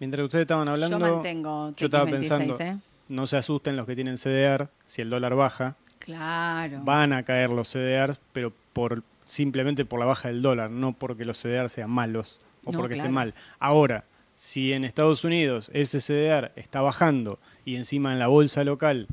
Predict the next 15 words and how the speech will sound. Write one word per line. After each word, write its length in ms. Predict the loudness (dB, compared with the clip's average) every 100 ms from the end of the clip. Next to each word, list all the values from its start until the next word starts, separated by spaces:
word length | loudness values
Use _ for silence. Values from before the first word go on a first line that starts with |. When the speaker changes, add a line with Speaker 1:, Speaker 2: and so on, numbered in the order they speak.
| -14 _
Speaker 1:
con 220 | -6 0
esta 240 | 0 0 -2
noticia 480 | -2 -2 -4 -2 -4
del 160 | -4
acuerdo, 500 | -4 -2 -2 -2 -8 -14 _ _ _ _ _ _ _ _ -18
lo, 260 | -14 -10
el 180 | -6 2
dólar 300 | 4 4 2
baja, 560 | 4 4 4 0 -2 -6 _ _ _ _ -10
obviamente 420 | -4 -2 -2 -2
tienen 220 | -2 -2
el 200 | -2 0
doble 260 | 4 4 4
efecto 320 | 2 -2 -4
negativo. 520 | -6 -2 4 4 4